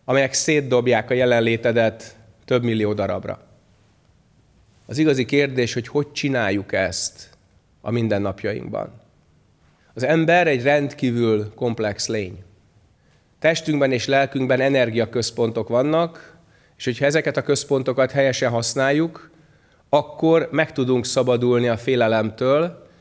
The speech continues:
meg tudunk szabadulni az illúziók kergetésétől, és egyé tudunk válni a világegyetemmel, mert tapasztaljuk annak lényegét. A mi lényegünk,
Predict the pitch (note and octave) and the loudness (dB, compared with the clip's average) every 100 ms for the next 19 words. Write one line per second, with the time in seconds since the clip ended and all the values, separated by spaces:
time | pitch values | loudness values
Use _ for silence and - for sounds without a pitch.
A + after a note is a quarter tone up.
0 | _ - D#3 D#3 C3+ B2+ B2 A#2 - B2+ | _ -2 -2 0 -4 -2 -2 -2 -4 0
1 | B2 B2 B2 B2 A#2 C3 B2 A#2+ A#2+ A2+ | 0 2 2 2 0 0 0 0 0 0
2 | - C3 A#2+ A2+ A#2+ A2 - A#2 G#2+ B2 | 0 0 2 -2 0 -4 -2 -4 -2 0
3 | C3+ F3 E3+ - - _ - D3+ D#3+ D3+ | 2 0 -6 -20 -20 _ -4 -2 0 0
4 | C#3+ C3 C3+ B2+ C3 C3 C3 B2+ B2+ B2+ | -2 -2 -2 -2 0 2 2 2 0 -2
5 | - A#2 C3 C3 A#2+ A#2 A2+ A#2 A2+ A#2 | -8 -4 0 0 2 0 0 -2 -2 0
6 | C3+ D#3+ F3 - _ _ _ _ C3 C3+ | 2 0 -6 -20 _ _ _ _ -2 0
7 | C3+ - D#3 D3 B2+ - B2+ B2+ B2 A#2+ | -2 -2 -2 0 -2 0 0 2 0 0
8 | B2 A#2+ C3 A#2+ G#2 G2 F#2 - - _ | 0 0 0 0 -2 -4 -8 -16 -20 _
9 | _ _ _ _ _ _ _ _ _ _ | _ _ _ _ _ _ _ _ _ _
10 | _ _ _ B2 F3 E3 D#3+ D3+ C#3+ D3 | _ _ _ 0 2 4 2 2 0 0
11 | E3 F#3 - | -2 -4 -12